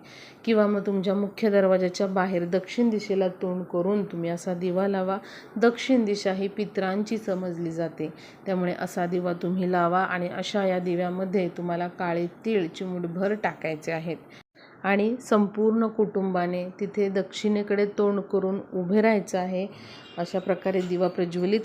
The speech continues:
करायचा आहे. दिव्यामध्ये तुम्ही तिळाचं किंवा मग मोहरीचं तेल टाकू शकता आणि तुम्हाला तिथे उभा राहून स्मरण करायचं आहे तुमच्या पितरांचं.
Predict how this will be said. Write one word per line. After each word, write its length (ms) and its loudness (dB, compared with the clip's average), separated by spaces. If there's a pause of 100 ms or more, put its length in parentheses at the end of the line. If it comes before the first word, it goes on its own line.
करायचा 400 4
आहे. 160 0
दिव्यामध्ये 800 2 (140)
तुम्ही 200 -2 (100)
तिळाचं 540 -2 (120)
किंवा 220 -2
मग 280 -6
मोहरीचं 520 -4 (100)
तेल 240 -2
टाकू 300 -4
शकता 420 -4 (640)
आणि 340 0 (440)
तुम्हाला 360 -2
तिथे 560 -4 (120)
उभा 300 -4
राहून 280 -2 (340)
स्मरण 420 4
करायचं 380 0
आहे 120 0
तुमच्या 360 -6
पितरांचं. 680 -4